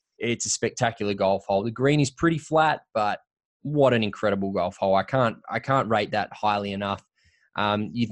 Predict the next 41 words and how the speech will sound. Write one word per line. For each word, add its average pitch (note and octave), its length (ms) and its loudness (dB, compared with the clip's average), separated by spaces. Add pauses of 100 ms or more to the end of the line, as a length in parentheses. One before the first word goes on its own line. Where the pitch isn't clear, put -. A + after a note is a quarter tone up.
then C3 220 2
finish A#2+ 340 -2
there. A2+ 220 2
You A2 160 -2
walk A#2 220 0
about G#2 200 -2
three A#2+ 300 0
hundred G#2+ 240 0
meters G#2 280 0
to - 80 -4
the G2 80 -4
fourth A2+ 400 -2
tee A2 220 0
with G#2 260 -4
ocean G#2+ 360 -2
views G#2+ 320 -2
from G#2 100 -6
the G2 80 -4
tee A2+ 240 2
box. G#2+ 380 0 (400)
Um, A2 340 -2
the B2 100 -6
next C3 220 0
couple B2 200 -2
of - 60 -6
holes A#2 320 2
play G#2+ 200 -2
a G#2 40 -4
little C3+ 300 2
bit C3 160 0
links C#3 560 -2 (500)
type, C#3+ 360 2
um, A2 320 -2
'cause G#2+ 200 -6
you A#2+ 120 0
are A2+ 100 2
sort A#2 200 -4
of A2 100 -4
on A#2 100 0
the A2 140 0
ocean. A2+ 440 0